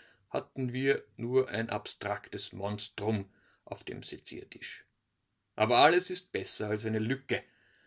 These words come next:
dessen Wesen man noch nicht verstanden hat.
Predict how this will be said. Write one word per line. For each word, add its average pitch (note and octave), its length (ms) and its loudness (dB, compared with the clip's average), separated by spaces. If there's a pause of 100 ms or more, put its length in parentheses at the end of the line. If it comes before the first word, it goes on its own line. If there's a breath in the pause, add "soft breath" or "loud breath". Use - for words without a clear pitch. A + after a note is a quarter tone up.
(240 soft breath)
dessen G2 320 -8
Wesen C#3 680 2
man D#3 220 -6
noch - 180 -8
nicht D#3+ 200 -14
verstanden - 580 -12
hat. - 220 -20